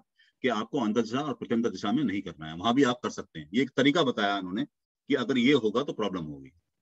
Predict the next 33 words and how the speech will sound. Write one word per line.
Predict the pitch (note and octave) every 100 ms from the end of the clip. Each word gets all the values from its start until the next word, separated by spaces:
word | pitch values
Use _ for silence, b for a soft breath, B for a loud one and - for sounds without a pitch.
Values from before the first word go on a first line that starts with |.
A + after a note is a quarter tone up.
| _ _ _ -
अब | A2
suppose | C3 D#3 D3+
कीजिए | D3 D3+
कि | D#3
अंतर्दशा | B2+ C#3+ C#3 D3+
नाथ | C#3 C#3+
के | D3+
result | B2+ B2 B2
आपको | B2 A#2+
अच्छे | A2 B2+
मिलने | A#2 A2 G#2+
वाले | G2+ G2+
हैं | G#2 A2 - _ _ A2+
और | A#2+
प्रत्यंतर | A2+ A2 C3 B2
दिशा | A#2 B2
का | B2
result | A2+ A2+ A2+
आपका | A2 A2+
थोड़ा | A2 A2
खराब | G#2+ G2+ G#2+
मिलने | G2+ F#2 F#2+
वाला | F#2 F2+
है, | F2+ F#2+ _ _ -
तो |
वहां | A2+ A2 B2
भी | B2
तारा | A#2 A#2
आप | A2+
check | A#2 A2+
कर | A2+
सकते | - - G2+
हैं | G2+